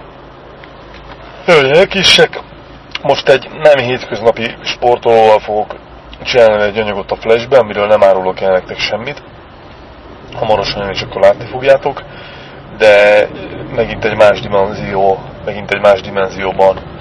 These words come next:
szólunk majd az akaraterőről, csak annyit mondok így elő, előzetesen erről az egészről. Ha megint folytatnám egy kicsit a motoros történetet, ugyanis rájöttem, hogy ez baromi hosszú. Azt hittem, hogy majd egy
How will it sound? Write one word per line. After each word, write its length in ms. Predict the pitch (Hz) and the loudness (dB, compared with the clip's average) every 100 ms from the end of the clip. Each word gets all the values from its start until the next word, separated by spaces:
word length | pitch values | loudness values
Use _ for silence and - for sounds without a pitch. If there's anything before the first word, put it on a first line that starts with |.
| - - - - | -18 -18 -18 -16
szólunk 400 | - 98 98 92 | -10 -6 -6 -4
majd 160 | 95 | -6
az 100 | 95 | -4
akaraterőről, 800 | 98 95 95 92 98 95 95 92 | -4 -2 -2 -2 -2 -2 -4 -4
csak 200 | 92 98 | -6 -8
annyit 240 | 101 92 95 | -10 -10 -6
mondok 360 | 95 92 90 | -6 -6 -10
így 100 | 92 | -6
elő, 280 | 95 92 90 - - - - - - - - - - 95 | -6 -6 -8 -12 -16 -16 -16 -16 -16 -16 -18 -18 -18 -12
előzetesen 560 | 92 101 98 107 104 | -12 -10 -8 -8 -4
erről 200 | 98 95 | -6 -4
az 100 | 92 | -2
egészről. 540 | 95 101 113 - 120 117 - - - - - - - - - - - - - - - - - - | -2 -4 -10 -6 -4 -4 -10 -20 -20 -20 -20 -20 -20 -18 -18 -16 -16 -18 -18 -18 -18 -20 -20 -14
Ha 120 | 113 117 | -4 2
megint 280 | 127 101 | 2 0
folytatnám 480 | - 107 - - 95 | -4 -4 -4 -2 -2
egy 100 | 92 | -2
kicsit 400 | - - - - - - - - - - - - - - - - - - - | -6 -12 -12 -16 -18 -18 -18 -18 -18 -18 -16 -16 -16 -16 -16 -16 -16 -14 -10
a 40 | |
motoros 420 | 107 107 101 98 | -4 0 2 2
történetet, 800 | - 110 - 120 113 107 107 - - - - - - | 0 -4 0 2 2 4 0 0 -16 -18 -18 -18 -10
ugyanis 460 | 117 107 110 - 135 - - - - - | -4 -2 0 -2 -4 -10 -16 -18 -8 2
rájöttem, 460 | 117 101 - 110 | 4 4 0 -4
hogy 120 | 101 | -4
ez 160 | 98 92 | -6 -4
baromi 340 | 92 98 95 | 0 0 0
hosszú. 340 | 98 95 - 107 | -2 -4 -4 -4
Azt 160 | 104 | -4
hittem, 260 | 117 - 104 | -6 -4 -2
hogy 160 | 101 98 | -2 -2
majd 160 | 104 | 0
egy 400 | 104 101 - - | 0 -2 -10 -12